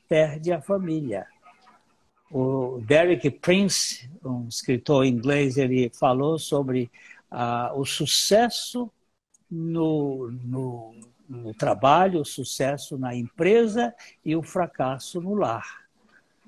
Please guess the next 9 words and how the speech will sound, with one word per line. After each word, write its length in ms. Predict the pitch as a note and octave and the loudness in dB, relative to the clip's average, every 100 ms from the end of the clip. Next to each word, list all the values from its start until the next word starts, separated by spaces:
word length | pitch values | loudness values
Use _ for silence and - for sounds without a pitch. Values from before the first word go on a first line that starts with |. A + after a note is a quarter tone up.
| - - | -20 -8
E 100 | C#3+ | -4
o 60 | C#3+ | -2
fracasso 640 | - C#3+ - B2 B2+ - | 2 0 2 0 0 -4
na 160 | D3 D3 | -6 -4
família, 760 | - G#3 D#3 D3+ C3+ G#2 F2 - _ _ _ _ | 0 0 2 0 0 -6 -10 -14 _ _ _ _
por 120 | E3 D3+ | 0 2
falta 580 | - D3 E3+ F3 A3+ | 6 6 6 4 0
de 480 | G3 D#3+ E3 G3+ B3+ - _ _ _ | 0 -2 -2 0 -4 -8 _ _ _
interação. 800 | F#3+ G3 F#3+ A3+ A#3+ - F3 D#3+ | -4 -2 0 0 0 0 0 0